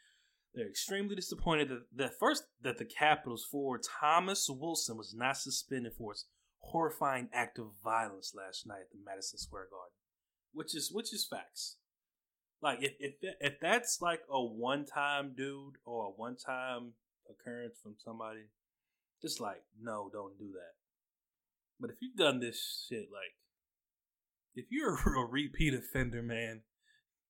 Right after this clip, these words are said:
you, <laughs> so you, you have to get something.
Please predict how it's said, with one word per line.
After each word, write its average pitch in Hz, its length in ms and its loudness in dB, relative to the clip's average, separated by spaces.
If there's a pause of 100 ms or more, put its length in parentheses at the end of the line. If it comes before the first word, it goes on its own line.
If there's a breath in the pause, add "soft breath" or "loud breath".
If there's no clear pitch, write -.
(580)
you, 214 240 -6
<laughs> - 960 -6
so - 280 2
you, 277 220 4 (320)
you 294 140 4
have 233 300 8
to 139 60 -2
get 117 220 -6
something. 117 300 0